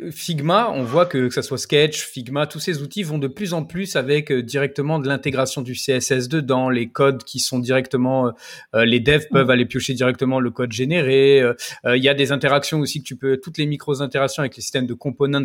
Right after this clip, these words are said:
Speaker 1: dans Figma, euh, euh,
Speaker 2: Ouais.
Speaker 1: euh, qui sont, euh, directement, euh, euh, accessibles. Donc, t'as vraiment l'impression que de plus en plus, justement, le designer, ce qu'il fait, euh, euh, va de plus en plus vers le dev. Et t'as l'impression que, bah, Webflow, ils sont un peu en avance, puisque, en
Speaker 2: Ouais.
Speaker 1: fait, si je comprends bien le délire, c'est que,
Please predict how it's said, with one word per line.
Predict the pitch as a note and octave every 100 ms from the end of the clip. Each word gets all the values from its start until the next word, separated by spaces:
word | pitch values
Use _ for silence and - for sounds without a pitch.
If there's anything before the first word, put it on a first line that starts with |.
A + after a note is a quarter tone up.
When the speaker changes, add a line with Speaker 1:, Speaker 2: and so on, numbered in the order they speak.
| -
Speaker 1:
dans | A#2
Figma, | - A#2 B2+ C3+ C3+
euh, | A#2+ - - - -
euh, | A#2 B2
Speaker 2:
Ouais. | D3+
Speaker 1:
euh, | A#2+ B2
qui | -
sont, | C3 D3+ D3 C#3+ B2+
euh, | B2 B2
directement, | A#2 C#3 C3+ - C#3 C#3 C#3 C3+
euh, | A#2 A#2 C3
euh, | B2
accessibles. | C3+ - E3+ - E3+ D3
Donc, | B2 B2+
t'as | C#3+
vraiment | B2+ D#3 D4+
l'impression | G3 - D3 B3
que |
de | C3+
plus | B2+ F3 E3
en | D#3
plus, | A#3+ A3+
justement, | A#2+ - D#3 G3+
le | C3
designer, | C3 E3 D3 C#3+ G3 D4 - _ _
ce | - -
qu'il | F3+
fait, | - G3+ A#3+ C4 G#3
euh, | C#3 C#3 C#3 C3+ A#2+ C3 C3 B2+
euh, |
va | B2 G3+ A#3+ G#3
de | D#3
plus | D#3 F#3
en |
plus | F3 B3 D#3
vers | D3+
le | C3+
dev. | C3 E4 B3+
Et | C3+
t'as | F3
l'impression | F#3+ G#3 E4
que, | G3+
bah, | C#3+ C#3
Webflow, | D#3 E3+ - B3+
ils | C4 C#3+
sont | D3+
un | D3+
peu | D4+
en | G3+
avance, | D#3 A3 - - - _ _ -
puisque, | D#3+ -
en | D#3
Speaker 2:
Ouais. | D#3
Speaker 1:
fait, | D3+ -
si | - D3+
je | -
comprends | B2+ - C#3
bien | C3+ D3
le | B2 A#2
délire, | B2+ B3+ -
c'est | - B2
que, | F3 B3+